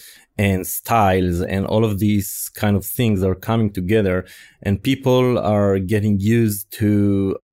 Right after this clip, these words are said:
basically consuming stuff that is automatically generated, and creativity is basically changing. I think that, uh, there are, of course, with every technology that comes about and new,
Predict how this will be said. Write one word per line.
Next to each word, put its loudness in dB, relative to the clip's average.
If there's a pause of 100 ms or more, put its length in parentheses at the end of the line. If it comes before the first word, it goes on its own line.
(160)
basically -2
consuming 0
stuff 0
that 0
is -4
automatically -2
generated, 0 (460)
and 0 (480)
creativity -2
is -8
basically -4
changing. -4
I -4
think -2 (380)
that, -4 (140)
uh, 2
there 0
are, 2
of -6
course, 0
with -10
every 2
technology 0
that -2
comes -2
about 0
and 0
new, 0